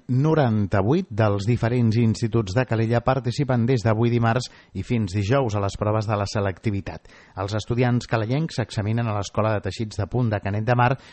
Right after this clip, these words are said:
un dels centres autoritzats per acollir aquestes proves. Concretament, els de l'Escola Pia es presenten a les proves d'accés a la universitat, són setze alumnes, de Freta cinquanta-vuit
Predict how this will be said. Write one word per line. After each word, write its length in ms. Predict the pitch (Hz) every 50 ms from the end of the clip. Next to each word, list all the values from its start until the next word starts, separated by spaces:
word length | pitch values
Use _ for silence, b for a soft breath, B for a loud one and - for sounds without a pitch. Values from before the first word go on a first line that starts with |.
| B B -
un 160 | 113 117 110 104
dels 260 | 104 101 98 98 - 113
centres 320 | 107 107 107 113 113 110
autoritzats 640 | 104 95 98 - 117 104 101 95 - 131 117 101 -
per 140 | - 104 95 95 -
acollir 540 | - 107 101 - - 104 98 101 107 113 113 B B B B _ 95
aquestes 400 | 95 98 104 98 - - 87 -
proves. 460 | - - 90 85 82 85 87 92 B B B B B B -
Concretament, 640 | 135 127 120 117 135 143 131 131 120 107 98 98
els 160 | 95 98 98 101
de 80 | 113
l'Escola 380 | 101 104 - - 123 123 107 -
Pia 160 | 120 120 131 135 131
es 60 | - -
presenten 480 | 104 95 110 107 110 110 127 127 123
a 80 | 107 92
les 160 | 92 - -
proves 240 | 107 98 98 92 98
d'accés 320 | 101 - - 117 107 104
a 80 | 95 92
la 60 | 95
universitat, 580 | 98 104 110 113 - 127 110 117 123 120 B B B B B
són 320 | - - 113 113 131 123
setze 560 | - - - - 113 110 117 95 90 110 110
alumnes, 560 | 101 104 117 127 113 113 110 110 110 107 - B B B B B
de 160 | - 95 101 -
Freta 320 | - 117 113 - 98 92
cinquanta-vuit 880 | - - 156 160 147 - - 139 139 139 139 135 123 127 131 143 -